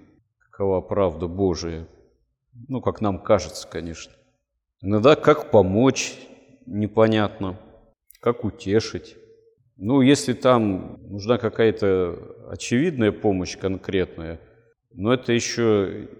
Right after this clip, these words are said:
может, несложной быть задачей. Если сами не справляемся, можно кого-то еще подключить, там, в помощь позвать. А иногда бывает так, что вообще непонятно, как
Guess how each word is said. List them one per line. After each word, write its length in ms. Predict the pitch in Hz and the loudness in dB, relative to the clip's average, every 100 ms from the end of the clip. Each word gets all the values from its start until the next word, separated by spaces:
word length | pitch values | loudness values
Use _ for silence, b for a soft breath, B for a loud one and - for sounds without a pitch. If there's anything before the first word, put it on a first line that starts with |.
| - | -18
может, 360 | 101 95 - - | -12 -12 -10 -6
несложной 560 | 110 - 165 190 131 98 | -4 -2 4 4 4 0
быть 200 | 95 85 | -2 0
задачей. 540 | 101 98 90 - 92 | 0 4 2 0 -6
Если 380 | 90 - 101 87 - - - _ _ _ - | -6 0 0 -2 -10 -20 -20 _ _ _ -6
сами 440 | - 110 131 131 | 0 6 8 6
не 120 | 98 | 2
справляемся, 840 | 98 - 95 92 95 95 87 80 - | 0 -2 -2 0 4 4 2 -2 -6
можно 320 | 82 87 87 | -6 -6 -8
кого-то 460 | - 92 95 92 85 | -4 -2 0 -2 -4
еще 460 | 85 - - 131 135 - - - - | -6 -4 2 2 0 -10 -20 -20 -12
подключить, 800 | 110 - - 107 104 - 101 - | -10 -8 -4 -4 -4 -6 -8 -6
там, 220 | - 90 | -8 -6
в 180 | 87 - | -10 -8
помощь 520 | 101 92 87 - - - _ _ _ _ - | -2 0 -2 -8 -12 -18 _ _ _ _ -8
позвать. 600 | 90 85 95 95 85 - - - _ _ _ - | -6 -4 0 0 -2 -10 -20 -20 _ _ _ -2
А 140 | 117 | 0
иногда 220 | 160 160 | 4 4
бывает 420 | 143 135 143 131 | 6 8 8 6
так, 160 | - 123 | 4 2
что 180 | - 107 | 2 4
вообще 300 | 113 - 110 | 4 4 -2
непонятно, 720 | 98 101 104 95 - 78 80 - _ _ _ | -2 0 0 0 -6 -12 -16 -20 _ _ _
как 320 | - 92 - | -2 -2 -2